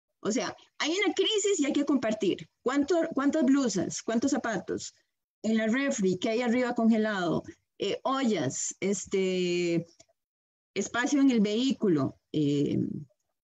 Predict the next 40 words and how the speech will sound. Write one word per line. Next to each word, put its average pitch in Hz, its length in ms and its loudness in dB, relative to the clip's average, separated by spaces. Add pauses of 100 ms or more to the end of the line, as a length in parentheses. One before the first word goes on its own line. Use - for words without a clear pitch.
(300)
eh, 190 380 -2
el 190 300 0
terreno. 214 500 0
O 226 80 -2
sea, 202 200 -2 (320)
tenemos 285 540 2
abundan-, 220 640 2
vivimos 294 500 2
en 233 140 6
mucha 247 260 2
abundancia 233 560 2
y 285 40 2
estamos 226 260 0
hablando 262 420 2
de, 185 300 -2
de 185 120 0
un 220 100 4
poco 233 240 0
nosotros 226 540 0
siendo 214 520 0
algo 196 320 0
homogéneo 226 480 2
que 220 100 -2
no, 180 100 0
obviamente 180 460 2
no 160 120 0
lo - 100 -6
es. - 220 -18 (480)
Entonces, 302 500 0 (140)
eh, 180 380 4 (240)
eso 240 240 0
nos 294 160 4
da 254 220 2
una 269 160 6
idea 247 420 2
de, 180 260 2
de, 160 420 0
de 185 140 -2
que 226 100 0
sí, 240 180 0